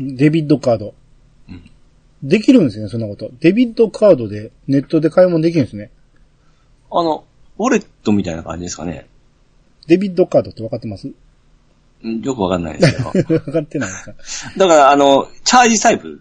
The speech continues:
Speaker 1: のことです？
Speaker 2: じゃないです。
Speaker 1: あ、ちゃうんですか？
Speaker 2: いや、いわゆる、あ、俺も間違えてたら申し訳ないですけど。
Speaker 1: <laughs> かっこ悪いっすよ。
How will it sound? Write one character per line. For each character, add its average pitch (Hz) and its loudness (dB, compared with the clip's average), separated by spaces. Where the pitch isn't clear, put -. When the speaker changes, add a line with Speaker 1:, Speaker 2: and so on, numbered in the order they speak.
Speaker 1:
の 101 -12
こ 90 -10
と 78 -14
で 78 -12
す？ - -14
Speaker 2:
じ 156 0
ゃ 147 6
な 120 -6
い 104 -12
で 98 -14
す。 - -20
Speaker 1:
あ、 143 2
ち - 2
ゃ 214 6
う 214 6
ん - 4
で 117 -2
す - -12
か？ 71 -12
Speaker 2:
い 196 -8
や、 185 6
い 202 -8
わ 214 2
ゆ 214 -2
る、 143 -2
あ、 254 -2
俺 180 0
も 151 -2
間 135 -4
違 220 -2
え - -8
て - -12
た - -2
ら 120 0
申 117 -8
し 113 -12
訳 117 -2
な - -6
い 104 -10
で 98 -8
す - -8
け - -4
ど。 120 -2
Speaker 1:
<laughs> - -6
か 120 -2
っ - -6
こ 139 0
悪 139 4
い - 4
っ - 2
す 131 -4
よ。 131 0